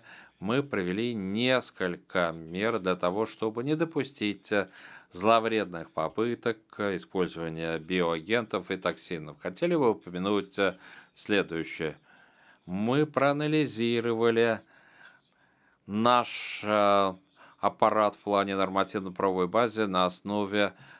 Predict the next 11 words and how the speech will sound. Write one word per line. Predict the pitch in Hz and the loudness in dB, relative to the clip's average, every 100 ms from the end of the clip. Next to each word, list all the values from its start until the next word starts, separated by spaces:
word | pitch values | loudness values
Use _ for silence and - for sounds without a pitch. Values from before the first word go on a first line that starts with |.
| _ | _
резолюции | 98 98 101 95 101 101 - - 95 95 | -4 0 0 0 -4 -6 -10 -6 0 0
пятнадцать | 92 90 92 92 90 90 87 | 0 -6 -2 -2 -2 -14 -14
сорок, | - 101 95 95 92 - | -2 0 2 -2 -6 -4
э, | 95 90 | 0 0
Совбеза, | 87 95 82 85 87 80 80 80 - - - - _ | 0 -2 -2 -2 -4 -4 -6 -8 -10 -20 -20 -20 _
включая | - 104 - 107 107 104 | -4 -4 0 0 0 -2
все | - - - 135 107 82 _ - - _ _ _ _ _ _ _ _ _ _ _ _ _ _ | -4 -4 4 4 4 2 _ -20 -20 _ _ _ _ _ _ _ _ _ _ _ _ _ _
виды | 92 107 95 95 90 85 82 - - - - _ _ _ _ _ _ _ _ _ _ _ _ _ _ _ _ | -2 0 2 2 2 2 -4 -16 -20 -20 -20 _ _ _ _ _ _ _ _ _ _ _ _ _ _ _ _
оружия | 101 107 98 101 | 0 2 2 0
массового | 95 92 - 92 | 2 0 0 -4
уничтожения. | 90 90 - 90 85 90 82 85 80 78 | -4 -6 -2 -2 0 -4 -2 -4 -6 -6